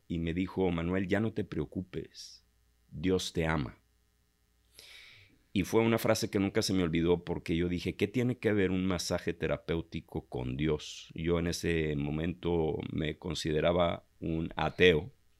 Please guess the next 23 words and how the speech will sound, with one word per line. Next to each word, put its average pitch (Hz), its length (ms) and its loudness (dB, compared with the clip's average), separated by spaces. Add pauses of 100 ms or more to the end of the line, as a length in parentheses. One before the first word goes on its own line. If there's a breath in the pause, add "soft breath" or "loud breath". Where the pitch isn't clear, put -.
(240)
o - 120 -2
un 82 220 0
agnóstico. 82 880 -2 (460 soft breath)
No 90 140 0
me 104 120 4
atrevía 95 520 6
a 87 40 2
decir 85 340 0
la 92 140 0
palabra 87 380 4
ateo 95 400 4
porque 73 460 -2
me 80 140 -2
daba 82 220 2
mucho 80 260 -4
miedo 82 380 0
de 73 80 -4
que 71 320 -6 (320)
fuera 82 380 0
realmente 82 960 0 (560 soft breath)
a, 76 640 -2 (1300)
a 87 80 4
existir 85 760 4